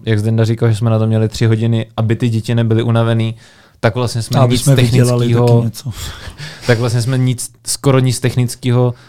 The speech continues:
Speaker 1: třeba světelně neřešili, protože tam to
Speaker 2: Hmm.
Speaker 1: prostě nebyl čas. Tam jsme ty děti posadili, nebo nějak jsme je skámošili a už jsme to bouchali.
Speaker 2: Čímž teda ještě já se k tomu do-, teď dostanu, to je, ty jsi tam někde o to brnknul, a to jsou jakoby ty lokace, že člověk, my většinou na tom budžetu to stojí,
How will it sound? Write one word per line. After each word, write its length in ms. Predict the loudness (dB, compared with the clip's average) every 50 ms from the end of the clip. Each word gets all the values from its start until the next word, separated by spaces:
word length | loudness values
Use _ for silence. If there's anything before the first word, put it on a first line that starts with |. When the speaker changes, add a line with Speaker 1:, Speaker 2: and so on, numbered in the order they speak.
| -18 -4
Speaker 1:
třeba 160 | 0 0 0
světelně 420 | 0 0 -2 -2 0 0 2 2 4
neřešili, 460 | 4 4 2 2 0 0 -2 -2 -2
protože 120 | -2 -2
tam 140 | 0 2 2
to 60 | 2
Speaker 2:
Hmm. 60 | 2 2
Speaker 1:
prostě 220 | 2 0 0 0
nebyl 260 | 0 2 2 2 2 2
čas. 220 | 2 0 -2 0
Tam 140 | 0 0 0
jsme 120 | 2 0
ty 100 | 0 0
děti 200 | -2 -2 -4 -4
posadili, 720 | -4 -6 -4 -2 -2 -2 0 2 2 2 2 2 0 -2 -2
nebo 140 | 0 2 2
nějak 200 | 2 2 0 -2
jsme 180 | -2 -2 -2 -2
je 80 | -2
skámošili 680 | -4 -4 -2 0 0 0 0 0 0 0 0 0 0 -2 -6 -14 -20 -20 -20 -20 -20 -20 -8 -4
a 60 | -4 -4
už 140 | -2 -4
jsme 140 | -4 -4 -2
to 100 | -2 -2
bouchali. 460 | 0 0 -2 -2 -4 -4 -4 -4 -4 -6 -8 -12 -18 -20 -20 -14 -6 -2
Speaker 2:
Čímž 240 | 0 2 2 2 0
teda 180 | 0 -2 0
ještě 220 | -2 -2 -2 0 0
já 180 | 0 0 -2
se 120 | -2 -4 -4
k 60 | -2
tomu 200 | 0 0 0 0
do-, 160 | 0 0 0
teď 160 | 2 2 2
dostanu, 420 | 2 0 0 0 0 2 2 2 2
to 160 | 2 2 2
je, 160 | 2 2 0 -2 -4
ty 120 | -2 -2 -2
jsi 100 | -2 0
tam 160 | 0 0 2
někde 200 | 2 2 2 0
o 120 | 0 -2
to 120 | 0 0 0
brnknul, 360 | 0 0 0 0 0 0 2
a 40 | 0
to 80 | 0
jsou 160 | 0 0 2 2
jakoby 260 | 2 2 2 2 4
ty 100 | 4 4
lokace, 480 | 2 2 0 -2 -2 -2 -2 -4 -4 -2 -4
že 120 | -4 -4
člověk, 760 | -4 -4 -2 0 0 0 2 2 2 2 0 -2 -6 -16 -20 _ -20 -20 -20 -20 -20 -8 0 4
my 100 | 4 6
většinou 400 | 6 4 2 2 2 2 2 4
na 100 | 4 2
tom 200 | 2 2 0 2
budžetu 480 | 2 2 2 0 0 0 0 -2 -2 -2
to 120 | -2 -4
stojí, 540 | -4 -2 -2 -2 0 0 0 0 -2 -4 -8